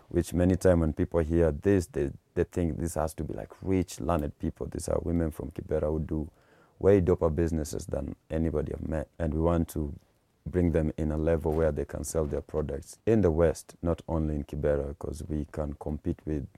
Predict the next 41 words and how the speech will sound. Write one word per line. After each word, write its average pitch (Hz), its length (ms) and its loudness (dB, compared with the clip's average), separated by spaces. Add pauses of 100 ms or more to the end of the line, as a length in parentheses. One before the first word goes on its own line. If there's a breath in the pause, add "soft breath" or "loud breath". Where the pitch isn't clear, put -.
(220)
those, 85 340 0
everybody, 71 440 -2
like, 71 300 -2
importing 76 500 -2
or - 160 -8
exporting - 540 -8
stuff. - 420 -10
So - 120 6
yeah, 117 140 12
this 95 220 6
is, 90 340 4
uh, 82 220 8
this 92 180 4
is 80 220 0 (100)
some 92 300 6
of 82 120 0 (140)
areas 85 320 6
of 76 140 -2
our 78 120 4
partnerships - 680 -4
that - 180 -6 (100)
we 69 120 -6
are 69 60 0
working 73 280 -4
on - 140 -8
now, 90 460 0
and 73 260 -2
we 76 120 0
are 73 160 -2 (120)
looking 80 220 -4
forward 76 280 -2
to - 80 -6
actually - 300 -6
expand 73 580 -4
'cause - 240 -10
there's - 320 -10
more. 78 400 -2
We 71 80 -8
just 76 220 -6
started - 320 -6
an - 160 -10